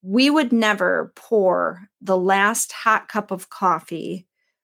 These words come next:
from that glass coffee pot and then race over to the sink and put ice cold water in it.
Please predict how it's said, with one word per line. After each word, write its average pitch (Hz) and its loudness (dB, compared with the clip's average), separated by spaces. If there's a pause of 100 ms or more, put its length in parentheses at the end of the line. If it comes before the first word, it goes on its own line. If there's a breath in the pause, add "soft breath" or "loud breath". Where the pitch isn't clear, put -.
from 247 2
that 240 2
glass 208 2
coffee 196 0
pot 175 -2
and 190 -2
then 196 0
race 277 0
over 262 -2
to 226 -8
the 208 -2
sink 233 -2
and 208 -2
put 214 -6
ice 196 0
cold 196 -4
water 180 0
in 143 -12
it. - -16